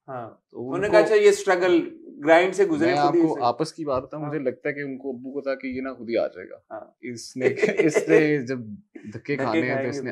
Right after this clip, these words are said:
Speaker 2: आ
Speaker 1: हाँ।
Speaker 2: जाना है, और अगर ये करता रहा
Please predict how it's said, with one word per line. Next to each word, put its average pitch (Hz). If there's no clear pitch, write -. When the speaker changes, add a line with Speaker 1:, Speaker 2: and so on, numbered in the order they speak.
Speaker 2:
आ 104
Speaker 1:
हाँ। 113
Speaker 2:
जाना 117
है, 117
और 120
अगर 117
ये 160
करता 185
रहा 156